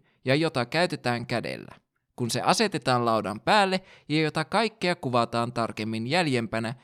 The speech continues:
ja joka on erityisesti esitetty vaatimuksissa viitaten oheisiin piirustuksiin ja niihin merkittyihin kirjaimiin. Tämä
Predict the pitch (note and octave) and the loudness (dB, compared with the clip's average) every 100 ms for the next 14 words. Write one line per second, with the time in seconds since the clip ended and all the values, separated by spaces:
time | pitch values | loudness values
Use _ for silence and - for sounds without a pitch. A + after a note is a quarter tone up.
0 | _ C3 C3+ C3+ B2+ A2 E3+ F#3 F3 - | _ 0 2 2 2 2 4 2 -2 -10
1 | - G#3+ B3 A3+ F3 D#3+ - - B2+ B2 | -2 0 0 0 2 2 -2 -2 0 2
2 | A#2 G#2+ - A#2+ C3+ B2 A#2+ A2+ - A#2 | 0 -2 -4 0 2 2 0 -4 -4 -4
3 | - A#2+ - _ C#3 F3 F3+ E3+ E3 D3+ | -2 -4 -8 _ 0 2 4 2 0 -2
4 | - D#3+ E3 C#3 - B2+ A#2+ G#3 G#3+ G3 | 2 4 4 2 2 0 0 0 0 0
5 | - F3 - E3+ D#3+ - - F3+ F3+ D3 | -2 -6 -4 -6 -6 -12 -6 0 2 4
6 | B2+ B2+ A#2+ A2 - G2 - A#2 C3 C3 | 4 4 2 -2 -6 -10 -2 0 0 0
7 | C#3 A#2 E2+ A#1+ A#1+ A1+ - _ _ _ | 0 0 -4 -10 -10 -16 -20 _ _ _
8 | _ _ _ - F#3+ A3+ G#3+ | _ _ _ -4 0 0 0